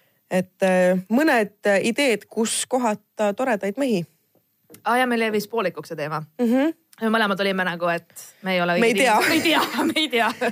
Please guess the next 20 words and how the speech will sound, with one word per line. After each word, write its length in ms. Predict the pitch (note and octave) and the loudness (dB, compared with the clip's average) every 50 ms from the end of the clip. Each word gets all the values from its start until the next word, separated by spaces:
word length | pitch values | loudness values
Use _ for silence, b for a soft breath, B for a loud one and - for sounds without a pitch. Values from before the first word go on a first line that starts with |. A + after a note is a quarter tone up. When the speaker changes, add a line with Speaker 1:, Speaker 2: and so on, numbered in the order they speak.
| G#3+ - A3 | -4 -2 0
Speaker 1:
Tinderis 500 | D#4 D#4+ G4 G4+ C#4+ C4 A3+ A#3 B3+ A#3+ | 0 2 2 2 2 2 2 2 0 0
neid 180 | B3 A3 G#3+ | 0 0 2
ei 80 | A3 G3+ | 2 2
leia, 280 | F#3+ G3 G3+ G#3+ A#3 C4+ | 2 2 2 2 2 0
sest 180 | B3 B3 - B3 | -2 -2 -4 -2
et 80 | A#3+ | -2
mul 220 | A#3 B3 C4+ C#4+ C4 | 0 0 2 2 2
oli, 180 | A#3 G#3+ G3+ G3 G3 G3 | 2 2 2 2 2 2
äh, 260 | F#3+ F#3+ F#3+ F#3+ F#3 | 2 2 2 2 2
eile 400 | - A3+ C4 D4 D4+ C4+ A3 F#3+ F#3 | 2 2 2 2 2 2 2 4 2
oli 260 | F3+ F#3 F#3 F#3 G3 | 2 2 2 0 0
Tinder 420 | F#3 - C#4+ D4 C4+ G3+ F#3 F3 F#3 | 0 0 0 0 2 0 0 0 0
match, 380 | G3+ A3+ B3 - - - - - G#3 | 0 0 -2 -4 -6 -6 -2 0 0
äh, 160 | F#3+ F3 F3+ | 2 2 2
ühe 640 | F#3 A3+ A#3 A3 G3+ F#3 F3+ F3+ F3+ F#3 F3+ F3+ F3 - _ - | 2 2 2 2 2 2 2 2 2 2 0 0 -4 -6 _ -2
mehega, 420 | G#3 B3+ C#4 B3+ G#3 F#3+ F#3 F#3 | 0 0 2 0 0 0 -2 -2
kelle 180 | - F#3 F#3 F#3 | 0 0 2 2
nimi 160 | F#3+ G3 F#3+ F3 | 2 0 0 0
on 60 | - E3+ | 0 0
August, 560 | F#3+ G#3 G#3 D#4 F4 D4+ - - - - | 0 0 0 0 -2 -2 -4 -10 -14 -18